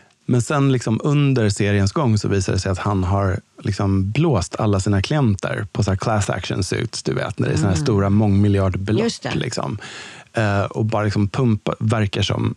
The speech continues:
Speaker 1: allegedly, <laughs> så här, har pumpat in pengar och liksom tvättat dem genom hennes, den här konstiga popkarriären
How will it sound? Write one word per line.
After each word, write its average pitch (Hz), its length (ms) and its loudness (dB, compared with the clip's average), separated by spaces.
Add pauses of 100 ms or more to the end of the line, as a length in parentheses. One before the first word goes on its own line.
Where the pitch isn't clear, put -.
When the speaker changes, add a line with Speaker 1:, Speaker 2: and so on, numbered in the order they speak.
Speaker 1:
allegedly, 104 580 0
<laughs> - 140 2
så 135 80 0
här, 120 120 -2
har 104 100 2
pumpat 110 440 0
in 101 160 2
pengar 104 460 2
och 101 60 2
liksom 101 220 2
tvättat - 640 -4
dem 113 300 -4
genom 123 340 -2
hennes, 104 340 2
den 90 140 -2
här 90 140 -2
konstiga 95 460 -2
popkarriären 101 920 0